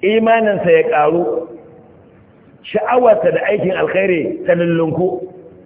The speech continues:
sannan san aikata sharri ya ƙaura daga zuciyarsa.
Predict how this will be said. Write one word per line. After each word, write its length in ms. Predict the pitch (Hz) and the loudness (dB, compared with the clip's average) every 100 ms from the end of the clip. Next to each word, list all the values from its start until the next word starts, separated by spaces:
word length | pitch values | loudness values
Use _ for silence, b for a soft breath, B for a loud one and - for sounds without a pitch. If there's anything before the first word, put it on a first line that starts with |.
| - - - - - - - | -20 -20 -20 -20 -20 -20 -4
sannan 540 | 165 160 180 196 185 - - - - - - - | 0 0 0 0 -2 -6 -10 -14 -20 -20 -10 -2
san 160 | 240 202 - | -2 -2 -2
aikata 420 | 202 214 196 170 143 | -2 0 -2 -2 0
sharri 380 | 185 185 170 113 - - - - - - - | 0 2 0 -2 -6 -10 -20 -20 -20 -18 -4
ya 120 | 139 | -2
ƙaura 320 | 151 185 190 | 2 2 4
daga 160 | 180 151 | 2 2
zuciyarsa. 600 | 147 160 147 131 107 | 2 -2 -2 -2 -2